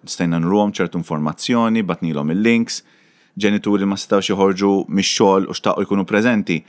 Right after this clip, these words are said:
setgħu jidħlu fil-call minn fejn kienu. Ġifieri ċe-, għal ċertu affarijiet kienet, kienet forsi kemm xejn iktar faċli. Ma l-affarijiet oħra,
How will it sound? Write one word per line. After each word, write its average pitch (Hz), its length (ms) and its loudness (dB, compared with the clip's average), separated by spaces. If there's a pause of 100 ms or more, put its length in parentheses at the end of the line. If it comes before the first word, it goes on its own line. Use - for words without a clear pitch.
(160)
setgħu 92 320 -2
jidħlu 87 240 -6
fil-call 113 480 0
minn 85 120 -2
fejn 71 200 -6
kienu. 107 380 0 (360)
Ġifieri 156 300 -2
ċe-, - 140 0
għal 120 220 -2
ċertu 117 220 2
affarijiet 151 480 -2
kienet, 131 460 -2 (800)
kienet 143 240 -2
forsi 139 340 0
kemm 139 200 0
xejn 135 180 0
iktar 131 260 0
faċli. - 520 -2 (340)
Ma 127 80 4
l-affarijiet 104 480 0
oħra, 95 300 0